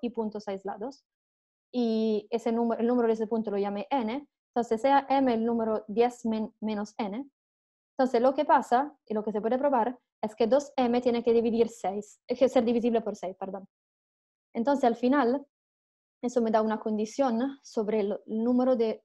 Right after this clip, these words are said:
puntos fijos aislados por el tau, que puede ser siete, cuatro y uno. O sea, esa, esa es otra vez la tablita de orden tres para el tau. Entonces, tau tiene que tener invariantes que son en una de esas tres, eh, líneas en verde.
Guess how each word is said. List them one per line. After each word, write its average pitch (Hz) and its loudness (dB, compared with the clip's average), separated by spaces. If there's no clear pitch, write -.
puntos 220 -4
fijos 214 -8
aislados 202 -4
por 202 -4
el 185 -8
tau, 233 0
que 233 -2
puede 233 2
ser 214 -2
siete, 233 -2
cuatro 202 -2
y 208 -2
uno. - -10
O 202 -4
sea, 254 2
esa, 247 -2
esa 240 0
es 226 -2
otra 214 0
vez 226 2
la 220 0
tablita 220 0
de 208 0
orden 202 -2
tres 220 -2
para 196 -2
el 196 -6
tau. 226 0
Entonces, 240 -2
tau 247 2
tiene 240 0
que 226 -4
tener 247 -2
invariantes 247 2
que 247 -2
son 226 -2
en 233 -2
una 240 -2
de 226 0
esas 220 -4
tres, 214 -4
eh, 214 0
líneas 208 -4
en 196 -8
verde. 190 -14